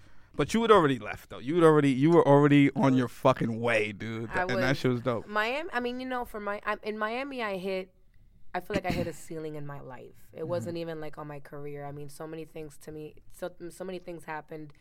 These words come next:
Speaker 2: to me personally that I felt like I had to start new.
Speaker 1: Mm-hmm.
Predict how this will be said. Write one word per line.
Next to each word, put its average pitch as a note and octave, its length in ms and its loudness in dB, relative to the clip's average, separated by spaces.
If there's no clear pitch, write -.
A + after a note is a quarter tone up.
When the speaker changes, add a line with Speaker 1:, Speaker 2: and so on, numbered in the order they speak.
Speaker 2:
to F#3+ 100 -8
me E3 160 -8
personally D#3+ 960 -10
that E3+ 160 -8
I D#3 100 -8
felt D#3+ 360 -12
like D3 260 -10
I D3+ 100 -10
had D3 320 -12
to D3 580 -10
start - 480 -8
new. D3 460 -16
Speaker 1:
Mm-hmm. A2 220 -8